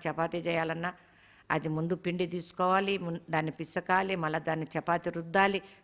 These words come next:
పెనం మీద వేయాలి, మంట పెట్టాలి, ఇవన్నీ ఒక క్రమం కదా. లేకుండా ముందు వెనక, వెనక ముందు చేస్తే అవుతుందా? ఏది జరగదు.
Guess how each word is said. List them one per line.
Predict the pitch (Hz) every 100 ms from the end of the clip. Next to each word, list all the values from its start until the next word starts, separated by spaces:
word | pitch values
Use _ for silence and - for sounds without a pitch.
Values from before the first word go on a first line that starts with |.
| _
పెనం | 160 165 170
మీద | 160 165 180
వేయాలి, | 190 196 196 180
మంట | 160 170
పెట్టాలి, | 175 180 190 190
ఇవన్నీ | 202 247 254
ఒక | 240 -
క్రమం | 185 190 139 - _ _ _ _ _ _ -
కదా. | 196 277 - - - _
లేకుండా | 214 254 277 247 233 - - 202
ముందు | 220 240 226
వెనక, | 240 247 240 220
వెనక | 220 220 226
ముందు | 214 202
చేస్తే | 214 208 202
అవుతుందా? | 190 185 185 175 139 - - _ _ _ _ _ _ _ _ -
ఏది | 165 185 190 160
జరగదు. | 151 143 117